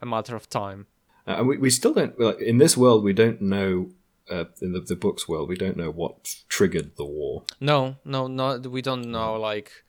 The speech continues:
Speaker 1: I guess, I, I
Speaker 2: No.
Speaker 1: guess is it, like, it's something to relate it maybe to the Cold War, that, you know.
Speaker 2: Yeah, I mean, we, we, I think we, we, we got that it was a, a, a U S Soviet exchange,
Speaker 1: Yeah.
Speaker 2: but we don't know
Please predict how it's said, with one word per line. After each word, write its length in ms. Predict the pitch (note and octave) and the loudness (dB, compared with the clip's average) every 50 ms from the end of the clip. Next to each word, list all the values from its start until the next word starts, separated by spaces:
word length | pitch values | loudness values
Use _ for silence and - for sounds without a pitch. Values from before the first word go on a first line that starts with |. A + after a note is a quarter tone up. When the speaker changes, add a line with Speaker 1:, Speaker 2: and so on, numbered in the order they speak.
| _ _ _ - - - - | _ _ _ -20 -18 -6 -2
Speaker 1:
I 80 | - C3+ | 0 2
guess, 240 | C3+ G#3+ A3 - - - - F3+ - - - - - - | 2 2 0 0 -4 -10 -16 -20 -20 -20 -20 -20 -20 -16
I, 320 | - F2+ E2+ - G2+ A#2 D#3+ | -16 -14 -10 -4 -2 0 0
I 40 | D3+ | 0
Speaker 2:
No. 60 | B2+ | 2
Speaker 1:
guess 280 | C3+ E3 G#3 - - | 0 0 0 0 -4
is 140 | D4+ C#4+ B3+ | -6 -4 -2
it, 200 | C#4 B3 G#3 F3+ | -2 -2 0 2
like, 380 | F3+ E3 D3 C3+ A#2+ - - - - - - - - - - | 4 4 4 4 4 0 -6 -18 -20 -20 -20 -20 -16 -10 -8
it's 160 | B2+ C3 - | -6 -4 0
something 460 | - - D3 D3+ D3+ - D3+ C#3 C3 - | 2 2 2 2 0 -4 -6 -6 -6 -6
to 400 | - - B2+ A#2+ A#2+ A2+ A2 A2 | -8 -6 -6 -6 -6 -8 -10 -12
relate 400 | G#2+ A2 A#2+ B2 B2+ C3 B2+ - | -12 -10 -4 -2 0 -2 -2 -4
it 80 | A2+ A2+ | -6 -6
maybe 200 | A#2+ A2+ A2 A2 | -6 -6 -6 -8
to 100 | - - | -10 -8
the 100 | - A#2 | -10 -10
Cold 480 | - - - - B2 A#2+ A#2+ A#2+ A#2 - | -10 -8 -6 -4 -4 -4 -4 -6 -8 -12
War, 460 | A#2+ G#2+ G#2 G#2 G2+ G2+ G2 F2+ - _ _ _ _ _ _ _ _ _ _ - | -12 -10 -8 -8 -8 -8 -10 -12 -14 _ _ _ _ _ _ _ _ _ _ -8
that, 300 | - G#2 G2+ - - - | -6 -6 -6 -6 -8 -10
you 80 | A2+ A2+ | -8 -8
know. 300 | A2 G#2 G#2 G#2 G2+ G#2+ G#2 | -6 -6 -6 -8 -4 4 8
Speaker 2:
Yeah, 220 | B2 A#2 G#2 G2 | 8 10 10 10
I 40 | G#2+ | 8
mean, 100 | A#2+ B2 | 6 6
we, 120 | C3+ - - | 6 4 2
we, 280 | - A#2+ B2 A#2+ G#2 - _ _ _ - | -2 -4 -2 -2 -4 -6 _ _ _ -4
I 60 | B2 | -2
think 160 | - E3 C3 | 0 0 2
we, 120 | A#2+ A2+ A#2 - | 2 0 0 2
we, 420 | G#2 G2+ G2 G2 F#2+ F#2+ F#2 - - _ - | 2 2 2 2 0 -2 -4 -6 -8 _ -6
we 100 | A2 G2+ | -4 0
got 220 | G2 B2 C3 - - | 2 2 2 4 2
that 60 | G#2 | 0
it 80 | G#2 | 0
was 180 | F2 F#2+ F2+ F#2+ | 0 0 0 0
a, 500 | F#2 F#2 F2+ F2 - - F#2 F2 E2 - | 0 0 0 0 -2 -2 -4 -4 -4 -4
a, 40 | - | -6
a 20 | E2+ | -6
U 240 | E2 F2 F#2 F#2 | -4 -2 -2 0
S 160 | F2+ E2+ - - | 0 0 0 0
Soviet 380 | - F#2 F2 D#2+ - D#2 - - | 2 2 0 0 -2 -6 -8 -8
exchange, 500 | - - - - E2 C#2 - - - B2 | -8 -10 -8 -4 -4 -6 -6 -6 -4 -2
Speaker 1:
Yeah. 200 | B2 A#2 G#2+ G2+ - _ - | -2 -2 -2 -4 -8 _ -6
Speaker 2:
but 100 | - - | -4 -2
we 100 | E2+ F2+ | -2 -2
don't 220 | - F2+ F2 - F2 | -2 -2 -4 -4 -6
know 360 | E2+ D#2+ D#2 D#2+ D#2+ D#2+ - | -6 -8 -8 -8 -8 -10 -14